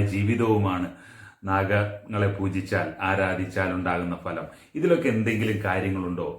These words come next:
എന്നാണ് നമ്മൾ ഇന്ന് നോക്കാൻ പോകുന്നത്. So my dear friends, get ready for the wonderful information about, get ready to receive the wonderful information about Nagas.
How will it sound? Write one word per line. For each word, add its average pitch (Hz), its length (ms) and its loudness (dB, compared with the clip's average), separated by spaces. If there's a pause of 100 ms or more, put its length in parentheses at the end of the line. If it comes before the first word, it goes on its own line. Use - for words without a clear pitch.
എന്നാണ് 107 440 2 (180)
നമ്മൾ 90 220 -4
ഇന്ന് 90 220 -4
നോക്കാൻ 85 340 -8
പോകുന്നത്. 73 380 -12 (1040)
So - 60 -4 (100)
my 107 120 6
dear 107 180 6
friends, 127 240 2 (300)
get 101 100 -2 (100)
ready 107 160 4 (100)
for 104 100 2 (100)
the 90 80 0 (440)
wonderful 101 480 0 (1120)
information 101 680 -2 (320)
about, 85 320 -2 (840)
get 104 200 -2
ready 104 160 4 (100)
to 107 60 2 (220)
receive 123 400 4
the 110 100 4
wonderful 101 400 -2 (380)
information 101 540 -2
about 87 260 -2 (340)
Nagas. 87 400 -4